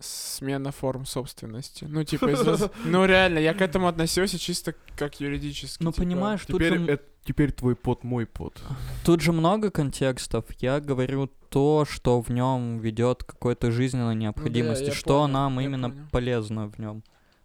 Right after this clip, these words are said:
Speaker 2: А так есть
Speaker 1: Ну вот
Speaker 2: много
Speaker 1: смотри,
Speaker 2: ещё разного.
Speaker 1: Азат, чё поменялось в твоей жизни?
Speaker 3: Нет.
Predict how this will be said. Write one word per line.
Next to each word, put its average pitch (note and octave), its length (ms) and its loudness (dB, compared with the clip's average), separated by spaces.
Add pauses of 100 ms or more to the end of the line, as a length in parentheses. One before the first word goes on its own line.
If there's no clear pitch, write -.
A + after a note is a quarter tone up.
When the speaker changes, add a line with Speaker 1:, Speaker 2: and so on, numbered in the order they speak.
(280)
Speaker 2:
А A#2 80 -6
так - 320 -4
есть A2+ 180 -2
Speaker 1:
Ну C#3+ 80 -4
вот C#3+ 100 -2
Speaker 2:
много A2+ 200 -2
Speaker 1:
смотри, B2 260 -4
Speaker 2:
ещё B2 100 -6
разного. A#2 160 -6
Speaker 1:
Азат, C#3 400 -4
чё - 180 -10
поменялось D3+ 540 -8
в - 60 -18
твоей B2+ 220 -10
жизни? A#2+ 420 -16 (880)
Speaker 3:
Нет. A#2+ 440 -8